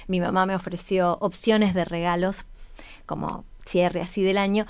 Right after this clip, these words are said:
y una de esas opciones era ir a ver al, eh, una obra a un teatro.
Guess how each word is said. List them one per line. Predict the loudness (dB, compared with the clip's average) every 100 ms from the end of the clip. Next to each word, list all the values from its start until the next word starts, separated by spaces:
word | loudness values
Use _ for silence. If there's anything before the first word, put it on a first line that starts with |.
| -8 -4
y | 4 6
una | 8
de | 6
esas | 4 0
opciones | 0 -2 -2 0
era | 0 2
ir | 2
a | 2
ver | 0
al, | -2 -4 -10
eh, | -12 -12 -4
una | -2 -2 -2
obra | -2 -2 -4
a | -8 -10
un | -10
teatro. | -10 -10 -14